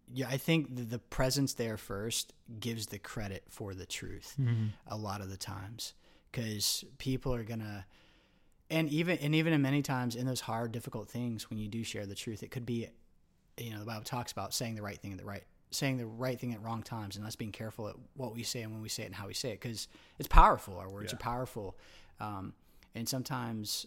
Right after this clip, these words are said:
Speaker 1: I, I don't know, I've seen in my life where maybe somebody said something that I needed to hear, but it wasn't the time that I received it in well.
Speaker 3: Mm.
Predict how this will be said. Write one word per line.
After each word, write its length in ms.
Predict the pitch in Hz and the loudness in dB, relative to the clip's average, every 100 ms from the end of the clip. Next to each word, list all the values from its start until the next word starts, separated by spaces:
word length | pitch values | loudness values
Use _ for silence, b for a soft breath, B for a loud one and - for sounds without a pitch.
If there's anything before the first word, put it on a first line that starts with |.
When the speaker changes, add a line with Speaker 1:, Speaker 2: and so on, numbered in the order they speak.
| - | -4
Speaker 1:
I, 240 | 139 143 139 | 4 6 6
I 40 | |
don't 100 | 139 | 4
know, 220 | 123 123 120 | 2 -2 -2
I've 180 | 123 | -2
seen 160 | - 143 | 2 2
in 60 | 107 | 0
my 160 | 113 | -2
life 280 | 120 110 - | -2 -4 -6
where 300 | 110 107 - - | -6 -6 -8 -10
maybe 180 | 117 113 | -8 -4
somebody 280 | 113 123 107 | -2 -2 -2
said 280 | - 113 110 | -4 -4 -4
something 440 | - 107 - 110 | -4 -4 -6 -6
that 180 | 104 104 | -4 -4
I 100 | 120 | -4
needed 260 | 120 117 107 | -2 -2 -4
to 80 | 107 | -6
hear, 240 | - 113 | -6 -8
but 180 | 107 107 - - | -8 -10 -14 -10
it 40 | |
wasn't 320 | 113 117 113 | -8 -6 -6
the 100 | 104 | -8
time 280 | 104 120 110 | -8 -6 -6
that 80 | 104 | -6
I 80 | 107 | -8
received 380 | 101 - 117 120 | -6 -4 -4 -4
it 80 | |
in 180 | 120 123 | -4 -2
well. 260 | 123 135 143 B 123 | -2 -2 -4 B -10
Speaker 3:
Mm. 140 | 104 | -10